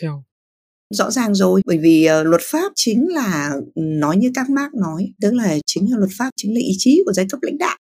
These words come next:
Speaker 2: Cho nên là vì vậy chúng ta sẽ thấy là có những điều là rất đương nhiên ở xã hội này. Ví dụ như là những cái quyền mà nếu chẳng hạn em mà đi sang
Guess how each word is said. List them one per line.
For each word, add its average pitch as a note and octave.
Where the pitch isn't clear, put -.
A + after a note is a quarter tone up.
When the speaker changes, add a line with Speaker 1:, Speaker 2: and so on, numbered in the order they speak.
Speaker 2:
Cho B3
nên C4
là G#3
vì F#3+
vậy F#3
chúng A3
ta B3+
sẽ -
thấy G3+
là C#4+
có G3+
những G3+
điều G3
là E3+
rất B3+
đương B3+
nhiên B3+
ở B2+
xã -
hội F#3+
này. C3+
Ví F#3+
dụ C#4
như D3
là A#2+
những B2+
cái E3
quyền C3
mà B2
nếu B2
chẳng B2
hạn B2+
em C#3+
mà B2+
đi D3
sang C#3+